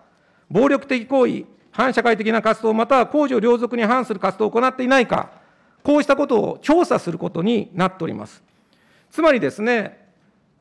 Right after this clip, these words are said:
地下鉄サリン事件以降の新しく宗教法人を作る際の認証の審査基準で言えば、今の統一教会のような詐欺的な布教、これをやってですね、組織的不法行為と、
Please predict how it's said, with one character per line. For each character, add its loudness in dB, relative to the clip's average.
地 -20
下 2
鉄 -4
サ 4
リ 0
ン -2
事 -10
件 0
以 -4
降 0
の 0
新 2
し -14
く -4
宗 -4
教 2
法 0
人 -4
を -4
作 -10
る -6
際 -2
の -2
認 -2
証 -2
の -4
審 -8
査 -2
基 -10
準 -6
で -6
言 -2
え -2
ば、 -2
今 2
の 0
統 -2
一 -6
教 2
会 0
の 0
よ 4
う -2
な 2
詐 0
欺 0
的 -2
な 2
布 -8
教、 2
こ -2
れ 2
を 4
や 4
っ -6
て -2
で -2
す -12
ね、 -4
組 0
織 -14
的 -2
不 0
法 2
行 0
為 -2
と、 2